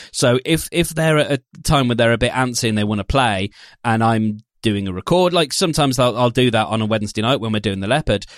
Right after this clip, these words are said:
I'll pop that on for about half an hour. I don't wanna have it on for too long, 'cause if,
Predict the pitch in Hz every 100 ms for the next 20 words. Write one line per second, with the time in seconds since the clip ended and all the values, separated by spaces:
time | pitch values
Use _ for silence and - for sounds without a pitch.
0 | - - 117 - 143 - 135 107 127 -
1 | 113 107 98 107 - 107 95 98 160 143
2 | 135 131 120 120 - 113 98 135 123 -
3 | - - 120 -